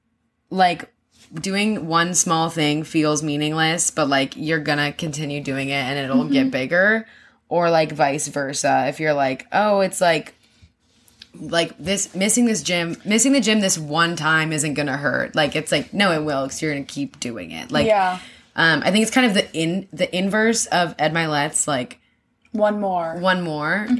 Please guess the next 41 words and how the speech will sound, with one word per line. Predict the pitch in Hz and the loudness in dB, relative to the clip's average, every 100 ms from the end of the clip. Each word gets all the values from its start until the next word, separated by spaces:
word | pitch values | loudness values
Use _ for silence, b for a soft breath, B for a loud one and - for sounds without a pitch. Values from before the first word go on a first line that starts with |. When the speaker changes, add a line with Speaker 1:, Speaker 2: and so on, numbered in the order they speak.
| 247 | 4
Speaker 1:
Yeah, | 247 131 | 4 4
it's | 156 - | -2 -4
kinda | 185 175 | -4 -2
like, | 175 165 160 - _ _ - | 0 0 -2 -8 _ _ -2
"Oh, | 240 247 233 226 | 2 2 2 0
like, | 214 190 | -2 -4
one | 185 196 214 | -10 -4 -2
isn't | 214 247 | 0 2
Speaker 2:
One | 262 | 4
Speaker 1:
gonna | 262 254 | 4 6
Speaker 2:
less. | 254 233 | 4 4
Speaker 1:
hurt," | 170 160 156 147 - | 2 2 2 0 -4
is | 170 160 | -4 0
like, | 156 139 - 165 | 0 -2 -8 -6
but | 180 | -4
it's | 170 | -2
like, | 175 - | -4 0
it | 240 | 2
is. | 247 - - | 2 0 -2
Like, | 165 | -4
one | 156 160 165 175 190 202 - _ | -2 0 2 2 0 -2 -10 _
changes | - 190 165 | -2 0 2
everything. | 151 127 127 - 226 | 0 -2 -6 -6 -2
Speaker 2:
Yeah. | 226 214 208 | 0 0 2
Speaker 1:
So, | 170 | 2
like, | 156 143 - | 4 2 0
make | 156 143 | -4 -4
sure | - 151 | -2 -2
you | 131 | -2
keep | - 117 | -4 -6
doing | - - | -6 -8
that | 57 - | -8 -6
one. | 50 50 B B B B - | -8 -10 B B B B 0
Speaker 2:
I, | 247 285 302 311 302 - - _ _ - | 2 4 2 2 0 -4 -18 _ _ -8
there's | 233 226 - - - | -2 -2 -4 -14 -14
a | 226 | -4
few | - 277 | 0 2
things | 233 208 202 | 0 0 0
that | 196 | 0
I | |
wanted | 202 196 | 0 -4